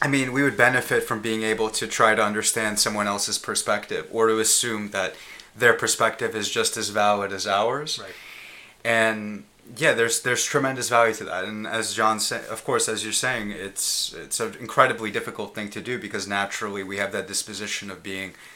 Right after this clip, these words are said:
Speaker 1: selfish.
Speaker 2: Right.
Speaker 1: Or self-centered, rather. But when, when you can see that the other person, uh, is, is not that different from you, they have their own challenges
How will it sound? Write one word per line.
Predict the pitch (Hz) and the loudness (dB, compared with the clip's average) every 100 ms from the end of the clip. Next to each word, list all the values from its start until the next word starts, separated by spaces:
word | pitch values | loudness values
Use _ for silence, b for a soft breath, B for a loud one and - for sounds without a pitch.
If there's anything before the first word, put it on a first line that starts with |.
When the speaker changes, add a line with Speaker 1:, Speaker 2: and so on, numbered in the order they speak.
| B | B
Speaker 1:
selfish. | - 120 110 - - - - | 2 2 2 -6 -16 -16 -14
Speaker 2:
Right. | 107 95 B - | -14 -16 B -8
Speaker 1:
Or | 113 | -2
self-centered, | 107 117 - 120 104 107 92 | 4 4 4 -2 -2 -6 -6
rather. | 64 57 52 - B B B B | -6 -8 -12 -18 B B B B
But | 107 117 113 110 - - - | 0 4 4 2 -8 -20 -18
when, | 117 131 135 131 | -2 0 0 -2
when | 131 131 | -4 -4
you | 123 | -4
can | - 131 190 180 | -2 -2 -2 -2
see | - - 113 107 | -2 -2 -2 -2
that | 104 98 - - | -2 -2 -4 -2
the | 110 | 0
other | 107 113 | 2 0
person, | - 120 113 120 107 101 - - 98 | 2 2 2 0 -4 -10 -12 -14 -10
uh, | 95 87 - | -8 -8 -8
is, | 107 101 - 107 | -6 -2 -2 -2
is | 98 104 | -6 -4
not | 101 127 127 | 0 0 0
that | 113 | -2
different | 110 131 143 | -2 -6 -6
from | - 95 | -6 -6
you, | 95 | -4
they | 98 | -2
have | 104 104 | -2 2
their | 113 | 2
own | 113 107 | 2 0
challenges | - 101 110 110 107 110 107 - | -2 0 0 -4 -4 -2 -2 -4